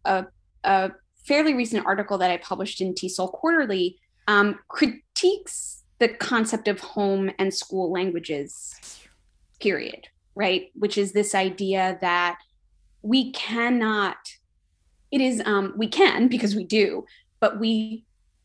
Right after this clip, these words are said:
it is disingenuous to, um, limit one kind of languaging to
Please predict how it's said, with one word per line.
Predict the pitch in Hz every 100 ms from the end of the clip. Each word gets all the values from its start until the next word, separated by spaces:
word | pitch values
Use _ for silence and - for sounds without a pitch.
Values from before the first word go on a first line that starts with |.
| _ _ _ _ -
it | 240
is | 208
disingenuous | 208 262 269 254 214 196 202 196 180 - - - - -
to, | 190 185 185 180 180 _ _ _ _ _ _ -
um, | 190 185 180 180 180 185 _ _ -
limit | 208 220 233 226 196 190 - _ _ _
one | 208 208 214 226
kind | 226 214
of | 202 190
languaging | 180 185 180 180 170 175 170
to | - 180 170